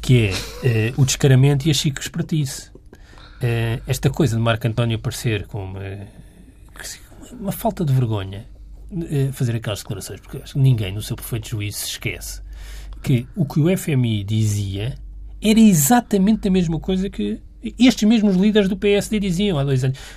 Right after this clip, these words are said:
Todos nos recordamos desta gente, eh, a rasgar as vestes e encaminhar-se para o aeroporto a abrir os braços para receber a Troika com o seu programa redentor. Não vale a pena fingir. Isto não, esta, o F M I fazer uma autocrítica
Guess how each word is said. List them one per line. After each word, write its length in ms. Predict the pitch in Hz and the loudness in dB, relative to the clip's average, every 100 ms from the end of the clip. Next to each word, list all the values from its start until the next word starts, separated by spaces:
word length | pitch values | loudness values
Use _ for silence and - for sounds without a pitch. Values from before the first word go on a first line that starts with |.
| - | 0
Todos 200 | 294 202 | 2 4
nos 160 | 131 - | 4 2
recordamos 600 | - 135 113 117 135 143 | 0 2 4 2 2 0
desta 320 | 165 - 135 | 0 0 0
gente, 420 | 113 101 101 127 120 | 2 0 -4 -6 -6
eh, 160 | 139 123 | -6 -2
a 80 | 135 | 0
rasgar 380 | 127 131 117 117 | 4 4 4 2
as 140 | 113 | 2
vestes 320 | 113 135 135 | 2 2 0
e 40 | 151 | -2
encaminhar-se 480 | 147 156 156 156 135 | -2 -2 -2 -2 -2
para 120 | 170 | -2
o 20 | |
aeroporto 560 | 165 165 175 180 185 190 | -2 -2 0 0 0 -2
a 40 | |
abrir 340 | 190 196 196 - - - | 0 0 -2 -6 -18 -4
os 140 | 202 175 | 0 4
braços 300 | 175 202 - | 4 4 2
para 100 | 214 | -4
receber 320 | - 202 202 | -2 2 2
a 60 | |
Troika 360 | 190 202 202 220 | 4 2 2 0
com 100 | 220 | -2
o 40 | |
seu 140 | - 220 | -2 -2
programa 400 | 226 220 214 214 | 0 2 4 4
redentor. 680 | 214 226 233 220 208 196 - - - - - - | 4 4 4 6 6 4 -2 -10 -18 -18 -16 -2
Não 120 | 131 | 2
vale 180 | 127 143 | 6 6
a 40 | 143 | 6
pena 260 | 165 175 | 4 4
fingir. 360 | 175 214 196 202 - - | 4 2 2 0 -4 -4
Isto 180 | - 190 | 0 2
não, 220 | 202 214 - | 2 0 0
esta, 340 | 180 - 151 - - | 0 2 -2 -2 -2
o 120 | 180 | 6
F 200 | 202 190 | 6 6
M 120 | 185 156 | 2 2
I 40 | |
fazer 280 | 135 147 165 | 2 2 4
uma 120 | 160 | 4
autocrítica 1000 | 151 139 135 135 117 104 113 113 123 | 4 4 0 2 0 0 -4 -4 -6